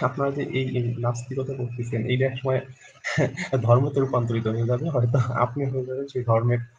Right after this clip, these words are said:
প্রধান গুরু, এরকম একটা হওয়ার সম্ভাবনা আছে। তো আমার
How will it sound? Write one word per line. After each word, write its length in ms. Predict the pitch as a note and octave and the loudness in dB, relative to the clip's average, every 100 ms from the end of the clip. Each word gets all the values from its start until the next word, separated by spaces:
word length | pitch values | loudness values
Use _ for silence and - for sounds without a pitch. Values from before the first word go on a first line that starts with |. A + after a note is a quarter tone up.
| _ - | _ -2
প্রধান 340 | A#2+ B2 A#2 A2+ B2+ | 0 2 0 0 0
গুরু, 240 | A#2 A#2 G#2 | 2 0 -2
এরকম 260 | B2 A#2+ A#2+ | -4 -6 -6
একটা 200 | A#2+ A#2+ | -4 -6
হওয়ার 200 | - A#2 | -4 -6
সম্ভাবনা 440 | - A#2+ G#2+ G#2 | -2 -2 0 -2
আছে। 260 | F#2 F#2+ F#2+ - _ - - | -6 -16 -18 -20 _ -20 -2
তো 60 | |
আমার 140 | C#3 | 0